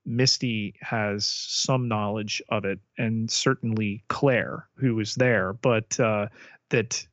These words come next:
this is basic training, that they taught them how to run from the bombs, not set them. Oh, yeah, and he's bulletproof, so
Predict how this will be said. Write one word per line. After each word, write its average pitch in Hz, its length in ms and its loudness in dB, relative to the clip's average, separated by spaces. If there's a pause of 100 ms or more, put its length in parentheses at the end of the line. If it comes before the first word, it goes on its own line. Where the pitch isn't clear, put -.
(140)
this 139 260 2
is 113 140 -2
basic 113 400 0
training, 160 540 2
that 120 140 -4
they 110 140 -2
taught 110 340 -6
them 107 140 -4
how 110 320 -2
to 104 580 -4
run 123 440 2
from 123 180 0
the 113 100 0
bombs, 110 600 2
not 107 360 0
set 123 380 0
them. 110 400 2
Oh, 139 180 4
yeah, 117 440 2
and 113 180 0
he's 110 300 -6
bulletproof, 110 800 -4
so 110 600 0